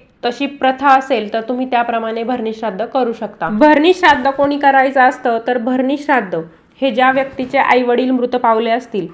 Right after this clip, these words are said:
म्हणजे त्यांच्या मुलाबाळांनी हे भरणी श्राद्ध करायचं असतं. भरणी श्राद्ध कधी करायचं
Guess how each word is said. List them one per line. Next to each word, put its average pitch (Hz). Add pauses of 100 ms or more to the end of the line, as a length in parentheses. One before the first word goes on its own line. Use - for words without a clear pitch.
(380)
म्हणजे 240 (240)
त्यांच्या 262
मुलाबाळांनी 277
हे 262
भरणी 254
श्राद्ध 214
करायचं 208
असतं. 208
भरणी 247
श्राद्ध 233
कधी 247
करायचं 233